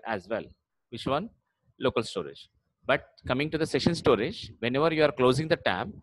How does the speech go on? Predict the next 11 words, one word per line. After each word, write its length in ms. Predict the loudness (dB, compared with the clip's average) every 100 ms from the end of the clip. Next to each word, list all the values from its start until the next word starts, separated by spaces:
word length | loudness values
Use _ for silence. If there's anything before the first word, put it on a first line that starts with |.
| _ _ 2
automatically 600 | 4 4 2 2 0 -2
the 100 | 0
data 320 | 0 2 2 2
will 160 | 2
be 180 | -4 -8 _ _ _ -20 _
deleted. 320 | -4 -4 -8 -20 _ _ _ _ _ _
Okay, 180 | -20 -20 _ -20 _ _ _ _ -10
so 260 | 0 0
that 160 | 2 0
is 200 | 0 2
one, 340 | 0 0 -4